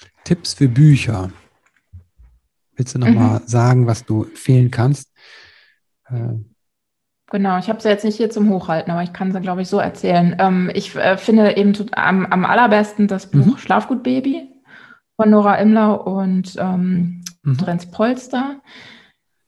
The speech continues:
Speaker 2: Ähm, weil man da einfach im Buch genau verstehen kann, wie Baby- und Kinderschlaf funktioniert, ähm, was
Speaker 1: Mhm.
Speaker 2: Schlafprogramme bedeuten, ähm, was Einschlafassoziationen
Speaker 1: Mhm.
Speaker 2: sind und wie man die
Speaker 1: Mhm.
Speaker 2: verändern kann.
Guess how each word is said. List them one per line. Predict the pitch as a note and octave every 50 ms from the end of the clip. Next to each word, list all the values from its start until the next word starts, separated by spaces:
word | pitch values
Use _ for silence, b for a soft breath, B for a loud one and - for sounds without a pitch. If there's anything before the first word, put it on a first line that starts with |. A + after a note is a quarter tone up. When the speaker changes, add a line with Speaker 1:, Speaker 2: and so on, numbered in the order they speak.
| _ _ _ _ _ -
Speaker 2:
Ähm, | A3+ A3+ A3 G#3+ G#3+ G#3+ G#3 G3+ G#3 G3+ G3+ F#3+ F#3 - _ _ _ _
weil | - G3 G3
man | G3+ G3 G3+
da | G3 G3 G3 G3
einfach | - G3+ G#3 G#3 - G3+ - - - - _
im | - F#3+ F#3+
Buch | F3+ A3+ A#3+ A#3+ A#3 -
genau | - G#3+ G3 G3 F#3 F#3+ G3 G3+
verstehen | G3+ - G#3 G3 - - G3 G3 G3
kann, | G3+ G3 F#3 F#3 F3+
wie | F#3+ F3+ F3
Baby- | F3 F3+ G3+ G3+ G3+ F#3+ E3
und | F3 F3
Kinderschlaf | - A3 G#3 A3 A3 G#3+ G#3+ - B3+ - G3 G3 -
funktioniert, | - G#3 G3 G3+ G#3 - - G3+ G3 F#3+ G3+ G3+ G#3+ A3 A3 A3 G3 A3 A3+ - - - -
ähm, | - G3+ F#3+ F#3+ F#3+ F#3 F3+ F#3 F#3+ G3+ G#3 G#3 _
was | - F#3 F#3 F#3+ - - - - - _
Speaker 1:
Mhm. | _ _ _ _
Speaker 2:
Schlafprogramme | _ - - - G3+ C3+ B2+ D#3 F3+ - G#3+ - - G#3 G#3 G#3 G#3
bedeuten, | G3 F3+ G3 F#3+ F#3+ G3 F#3 G3 G3 G3+ G3+ - G#3 G3 G3 G3+ G#3 G#3 B B B B B B B B _ _ -
ähm, | G#3+ G#3+ G3+ G3 G3 G3 F#3+ F#3+ F#3 - -
was | F#3+ G3+ G3+ - - _ _ -
Einschlafassoziationen | - A#3+ A#3+ - - A3 A3+ A3+ - - G#3+ G#3+ - A3 C3 A2+ - A#3+ A#3+ - - - - A3 A3 A#3 B3 B3
Speaker 1:
Mhm. | B3
Speaker 2:
sind | B3 B3 B3 C4+ C#4 -
und | A#3+ G#3 G#3
wie | G3+
man | F#3+ F#3+ F#3
die | F3+ -
Speaker 1:
Mhm. | -
Speaker 2:
verändern | D#3 D#3 - F#3 F#3+ G3 A#3 A#3 A#3+ A#3
kann. | A#3+ - B3 B3 A#3+ B3+ C4+ C4